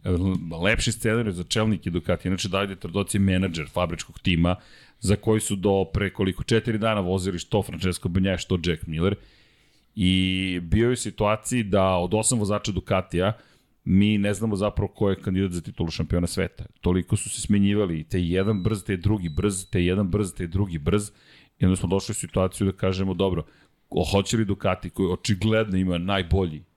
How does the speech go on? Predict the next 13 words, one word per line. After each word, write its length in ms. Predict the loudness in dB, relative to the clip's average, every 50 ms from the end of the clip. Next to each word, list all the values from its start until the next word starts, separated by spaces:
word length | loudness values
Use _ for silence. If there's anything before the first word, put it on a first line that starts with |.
| _ -8
motocikl, 640 | -6 -6 -6 -6 -12 -6 -4 -4 -2 0 0 0 0 0 -2 _ _ _ _ _ _ _ _ _ 0
ikada 440 | 2 2 2 2 2 0 2 2 0
osvojiti 480 | -2 -2 -2 -2 -2 -2 -2 -2 -2
ovu 160 | -2 -2 -2 -2
titulu 440 | -2 -4 -6 -2 -2 0 2 2
ili 140 | 2 0 -2
će 100 | -4 -4
se 120 | -8 -6 -4
sve 200 | -2 0 0 0
svesti, 460 | 0 0 -2 -2 0 -2 -2 -2 -2 -6 -20 -18 _ 2
povremeno 520 | 2 2 4 2 0 0 0 0 0 2
imamo 240 | 2 2 2 0 0
pobede 560 | 0 2 2 2 4 2 0 2 2 2 0